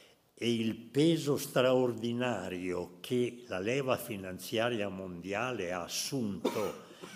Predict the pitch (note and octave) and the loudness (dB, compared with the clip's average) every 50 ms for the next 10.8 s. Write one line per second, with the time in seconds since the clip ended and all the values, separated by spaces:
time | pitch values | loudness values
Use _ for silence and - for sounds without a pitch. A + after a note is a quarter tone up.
0 | - - - - - G2+ G2 G2+ F#2+ - - A#2+ G2+ F#2+ F#2+ G2 G#2+ G#2+ - C#3+ | -18 -20 -20 -16 -8 -2 0 0 0 0 0 -2 0 0 -2 -4 -6 -2 2 4
1 | C3 C3+ C3 B2 A2 F#2+ F2+ - - - G2+ E2+ - - - - - - - A2+ | 4 4 4 2 0 0 -2 -4 -4 -6 -6 -6 -6 -10 -12 -12 -8 -4 -2 -2
2 | G#2+ - - A#2 F#2+ - B2 A#2+ A2 G#2 G2 - - - - - G2 F2 D#2+ E2 | -2 0 -2 -4 -2 2 2 2 2 2 -2 -6 -10 -12 -8 -6 -4 -4 -4 -6
3 | - - - - - - - - _ _ _ _ - - A#2+ A#2+ B2+ B2+ B2+ B2 | -10 -16 -20 -20 -20 -20 -20 -20 _ _ _ _ 0 4 6 8 8 6 6 2
4 | B2 A#2+ A#2 A2+ A2 G2+ G2+ - - - - G2+ F#2 F#2 F#2+ F#2+ F#2+ F#2+ F#2 E2+ | 0 2 2 2 2 0 0 -4 -12 -16 -12 -8 -6 -4 -2 -2 -2 -2 -2 -4
5 | E2+ F#2 F#2+ - _ - - - - G2 F2+ E2+ E2+ E2+ D#2+ D2+ D2+ D#2 E2 - | -6 -10 -12 -18 _ -20 -14 -8 -6 -6 -4 -4 -4 -6 -8 -10 -14 -18 -20 -20
6 | - _ _ _ _ _ _ _ _ _ _ - - A2+ A2+ - - - - - | -20 _ _ _ _ _ _ _ _ _ _ -12 -10 -6 -2 -2 -2 0 0 0
7 | A2+ - - - B2+ B2 C3+ C3+ C3+ - - - - B2+ A2+ G#2 G#2+ G#2 G#2 G#2+ | 0 0 2 2 4 4 4 4 2 -2 -8 -2 0 0 0 2 4 4 4 4
8 | G#2 G#2 G2+ - - - A2 G#2+ G#2+ G#2 G2 G#2+ A#2 A#2+ A#2+ A#2+ B2+ A2+ A2 A2 | 4 2 0 -2 -2 -2 2 4 4 4 4 2 2 2 4 4 4 6 6 4
9 | A2 A2 A2 - - - - - - G#2 F2+ F#2 E2+ E2+ G2 G2+ G2 G#2 G#2+ A2 | 4 2 0 -6 -12 -18 -18 -14 -12 -10 -8 -8 -4 -2 0 0 0 0 0 0
10 | G#2 G2+ G2+ - B2 B2 A#2+ A2+ G2+ G2 F2+ E2+ E2 D#2 D2 - | -2 -4 -4 -2 0 0 2 2 2 2 2 0 0 -2 -4 -8